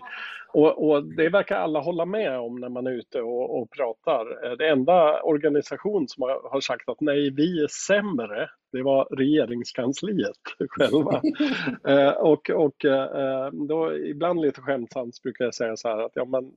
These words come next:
Speaker 1: men, eh, vad är bästa sättet att tysta en kritiker då? Jo, man gör honom till ansvarig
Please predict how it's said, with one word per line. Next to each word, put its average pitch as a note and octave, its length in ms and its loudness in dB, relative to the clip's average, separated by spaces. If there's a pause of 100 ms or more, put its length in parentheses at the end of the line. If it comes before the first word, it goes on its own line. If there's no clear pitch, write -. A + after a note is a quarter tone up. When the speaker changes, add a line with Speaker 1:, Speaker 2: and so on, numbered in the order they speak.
Speaker 1:
men, B2 360 -2
eh, B2+ 160 2
vad C#3 140 4
är B2+ 40 4
bästa C3+ 340 2
sättet C3 420 -2
att B2+ 100 -12
tysta - 360 -4
en C3+ 120 -8
kritiker - 600 -4
då? - 280 -8
Jo, B2 260 -2 (180)
man A#2+ 180 2
gör A#2 180 4
honom A#2 300 0
till - 120 -2
ansvarig B2 680 0